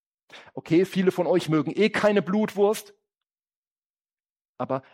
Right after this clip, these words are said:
ersticktes Fleisch ist aus jüdischer Sicht alles Fleisch, was nicht geschächtet wurde, wo nicht das Blut erst rausgelaufen, rauslaufen lassen wurde, solange das Herz noch schlägt. Ich meine, so läuft das. Also,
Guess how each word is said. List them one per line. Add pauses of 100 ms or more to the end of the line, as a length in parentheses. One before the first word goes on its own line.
(120)
ersticktes
Fleisch
ist
aus
jüdischer
Sicht (380)
alles
Fleisch, (140)
was
nicht
geschächtet
wurde, (1040)
wo
nicht
das
Blut
erst
rausgelaufen,
rauslaufen
lassen
wurde,
solange
das
Herz
noch
schlägt. (840)
Ich
meine,
so
läuft
das. (1300)
Also,